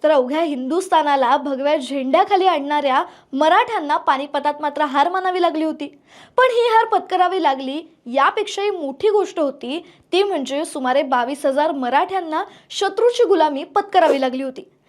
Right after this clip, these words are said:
यापैकीच काही मराठे म्हणजेच बलोच मराठे, ज्यांना पानिपतच्या युद्धानंतर अफगाणिस्तानात गुलाम म्हणून नेण्यात आलं. त्याचं झालं असं की, दहा जानेवारी सतराशे एकसष्टला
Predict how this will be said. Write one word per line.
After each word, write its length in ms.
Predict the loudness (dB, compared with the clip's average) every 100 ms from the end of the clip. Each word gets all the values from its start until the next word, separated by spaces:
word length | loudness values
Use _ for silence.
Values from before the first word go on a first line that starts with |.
| -20 0
यापैकीच 480 | 4 4 4 2 0
काही 160 | 0 0
मराठे 560 | 2 2 2 0 -10 -10
म्हणजेच 400 | -8 -2 -2 0
बलोच 420 | 0 2 0 0
मराठे, 460 | 0 2 0 -4 -10 _
ज्यांना 180 | 0 0
पानिपतच्या 680 | 2 0 0 -4 -8 -4 -4
युद्धानंतर 840 | -4 -8 -4 -2 -2 -4 -2 -4 -4 -4
अफगाणिस्तानात 760 | -2 0 0 -2 0 0 0 -2
गुलाम 400 | -4 -4 -2 -2
म्हणून 280 | -6 -6 -4
नेण्यात 300 | 0 0 -2
आलं. 140 | -6 -8 _ _ _ 0
त्याचं 220 | 4 4
झालं 300 | 2 4 4
असं 320 | 4 2 0
की, 140 | 0 -2
दहा 360 | -2 2 2
जानेवारी 500 | 2 0 2 0 0
सतराशे 520 | -2 -4 -2 -4 -2
एकसष्टला 760 | -4 -6 -2 0 0 -2 -2 -2